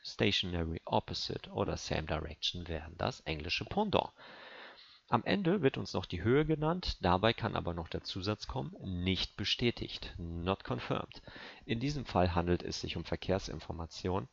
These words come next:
wo der fis-Lotse oder auch kein Fluglotse die Flughöhe, also die Ausstrahlung des Mode Charlies,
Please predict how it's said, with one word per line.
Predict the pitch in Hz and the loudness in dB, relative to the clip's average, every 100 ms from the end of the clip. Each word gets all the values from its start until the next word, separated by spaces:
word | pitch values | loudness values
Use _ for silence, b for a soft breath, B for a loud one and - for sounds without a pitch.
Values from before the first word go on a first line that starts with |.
| _ | _
wo | - 87 - 90 92 - | -8 -8 0 2 2 -2
der | 87 82 82 | -4 -2 -2
fis-Lotse | - - 127 - 87 82 - - 58 - - | -2 -2 -2 -2 -2 -2 -4 -6 -6 -8 -6
oder | 87 85 - | 0 0 0
auch | - - | -2 -4
kein | - 107 | -4 -2
Fluglotse | - - 98 - 104 98 - | -4 -4 -4 -2 -2 -2 -6
die | 110 98 | -8 -10
Flughöhe, | 95 - 107 - 98 90 127 185 | -10 -6 -6 -4 -2 -2 -2 -2
also | - 95 87 87 - B B B B B B _ | 0 0 0 -2 -4 B B B B B B _
die | - - | -6 2
Ausstrahlung | 92 101 - - 87 85 85 80 | 4 4 2 2 2 2 -2 -8
des | - 80 - | -12 -12 -8
Mode | 82 80 - | -6 -6 -2
Charlies, | - - 101 95 82 92 | 0 2 2 2 -2 -6